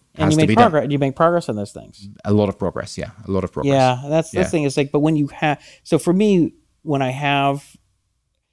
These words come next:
Speaker 1: when I have momentum on something, I'll ride that thing to the end over days. I mean,
Speaker 2: Well,
Speaker 1: even if
Speaker 2: you
Speaker 1: it's
Speaker 2: are,
Speaker 1: like
Speaker 2: you are
Speaker 1: stuff
Speaker 2: so lucky. I mean,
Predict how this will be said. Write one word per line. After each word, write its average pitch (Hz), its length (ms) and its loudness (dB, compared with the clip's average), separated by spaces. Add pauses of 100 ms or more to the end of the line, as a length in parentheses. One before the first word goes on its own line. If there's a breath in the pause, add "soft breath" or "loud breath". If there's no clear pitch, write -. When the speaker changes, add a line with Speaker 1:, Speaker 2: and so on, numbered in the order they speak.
(420)
Speaker 1:
when 131 160 -6
I - 20 -4
have 143 280 0
momentum 123 480 2
on 113 140 -2
something, 110 460 -6
I'll 131 240 2
ride 120 440 0
that 107 320 -6
thing 107 220 -12
to 127 120 -10
the 113 180 -4
end 90 320 -10
over 151 200 4
days. 127 400 2
I 151 40 0
mean, 180 120 6
Speaker 2:
Well, - 80 8
Speaker 1:
even 254 80 6
if 196 40 8
Speaker 2:
you - 40 8
Speaker 1:
it's 226 60 8
Speaker 2:
are, 220 40 6
Speaker 1:
like 170 120 4
Speaker 2:
you 190 120 6
are 160 100 6
Speaker 1:
stuff 120 160 -4
Speaker 2:
so 160 300 4
lucky. 117 400 2
I 82 60 -4
mean, 107 240 0